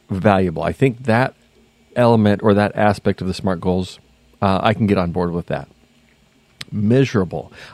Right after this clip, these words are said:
I think that goes along with specific. You've gotta be able to measure it. You've gotta be able to, to see that there's,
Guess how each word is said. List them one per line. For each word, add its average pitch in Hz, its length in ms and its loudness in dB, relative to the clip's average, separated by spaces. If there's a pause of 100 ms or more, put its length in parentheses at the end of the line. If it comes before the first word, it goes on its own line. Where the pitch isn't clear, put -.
I - 80 4
think 196 200 2
that 247 100 2
goes 190 160 4
along 156 240 4
with 147 320 2 (800)
specific. - 680 -2 (320)
You've 135 240 2
gotta 165 140 2
be 160 80 2
able 147 140 2
to 135 60 2
measure 117 400 2
it. - 100 -8
You've 98 180 -2
gotta 117 220 2
be 113 120 0
able 113 140 2
to, 104 80 -2
to - 280 -4
see 113 500 0
that 101 260 0
there's, 98 440 0